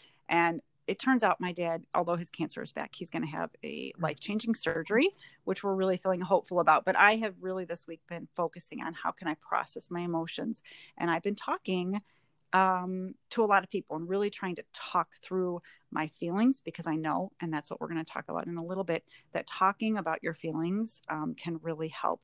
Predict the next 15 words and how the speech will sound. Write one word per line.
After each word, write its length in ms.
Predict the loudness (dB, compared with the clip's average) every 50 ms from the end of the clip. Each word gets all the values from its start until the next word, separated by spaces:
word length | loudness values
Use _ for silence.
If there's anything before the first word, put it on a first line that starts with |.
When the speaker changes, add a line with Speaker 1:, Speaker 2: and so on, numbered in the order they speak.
| _
Speaker 1:
with 180 | -12 -12 -12 _
processing. 560 | -6 -6 -6 -6 -10 -10 -8 -8 -8 -8 -8
So 300 | -8 -6 -6 -6 -6 -6 -12 _ -20
that's 200 | -20 -18 -16 -10
where 120 | -6 -2 2
I'm 80 | 2
Speaker 2:
Yeah. 140 | 4 4 2
Speaker 1:
at. 80 | 0 _ _ _ _ _ _ -20 -14 -2
Speaker 2:
And 180 | 4 6 8 8
Speaker 1:
How 60 | 8
Speaker 2:
I 60 | 8
Speaker 1:
about 40 | 8 6
Speaker 2:
know 60 | 4
Speaker 1:
you, 40 | 6
Hal? 280 | 8 10 10 10 8 4